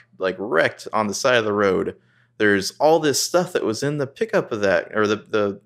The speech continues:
uh, bed of that truck dumped all over the road. There's, like, duffel bags and boxes and, oh, a deluxe Scrabble table with all the Scrabble pieces just spread out on the, uh, the, the pavement there.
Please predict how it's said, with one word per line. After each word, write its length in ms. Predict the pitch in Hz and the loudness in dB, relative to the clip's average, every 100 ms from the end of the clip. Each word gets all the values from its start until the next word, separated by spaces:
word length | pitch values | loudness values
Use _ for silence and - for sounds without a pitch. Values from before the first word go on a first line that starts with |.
| _ _ 110 | _ _ -8
uh, 300 | 101 92 92 90 _ | -4 -2 -4 -6 _
bed 180 | - 170 | 2 2
of 60 | 143 | 2
that 180 | 95 - | 0 2
truck 340 | 98 90 - _ _ _ - - | 0 0 -4 _ _ _ -16 0
dumped 320 | 135 160 - | 2 2 2
all 240 | 160 160 | 4 4
over 240 | 151 156 151 | 2 0 0
the 100 | 117 | 0
road. 540 | 117 165 139 101 90 | 2 2 2 2 -2
There's, 220 | 90 82 | -8 -6
like, 180 | 80 82 _ _ - | -8 -10 _ _ -4
duffel 320 | 65 - 95 | -4 -2 -4
bags 420 | 104 110 113 120 | -2 -4 -6 -8
and 140 | 82 | -12
boxes 480 | 87 87 98 131 123 | -6 -6 -6 -8 -6
and, 140 | 104 95 95 | -6 -4 -2
oh, 540 | 127 156 104 85 - _ _ _ - | -2 0 0 -2 -6 _ _ _ -2
a 160 | 95 92 | -2 0
deluxe 580 | 92 90 90 101 127 | -2 -2 0 0 0
Scrabble 520 | - - 120 135 147 139 | -6 0 4 4 4 -2
table 580 | - 101 95 90 85 | 0 2 2 2 0
with 160 | 90 - | -2 -2
all 480 | 95 110 127 139 131 | 2 4 4 4 0
the 100 | 127 | -4
Scrabble 400 | - 123 123 113 | 2 2 2 0
pieces 600 | - 98 - 98 95 - | -4 -6 -4 -6 -6 -8
just 320 | 110 110 - _ _ _ _ _ | -16 -16 -18 _ _ _ _ _
spread 480 | - - - 123 123 | -12 -10 2 4 6
out 260 | 123 117 | 4 4
on 220 | 110 104 101 | 2 -4 -4
the, 240 | 95 95 | -4 -2
uh, 320 | 95 95 95 117 _ _ _ _ _ | -2 -2 -4 -10 _ _ _ _ _
the, 220 | - - | -8 -8
the 120 | - | -10
pavement 480 | - 104 98 92 92 | -6 -2 -2 -4 -6
there. 360 | 92 90 95 | -4 -4 -4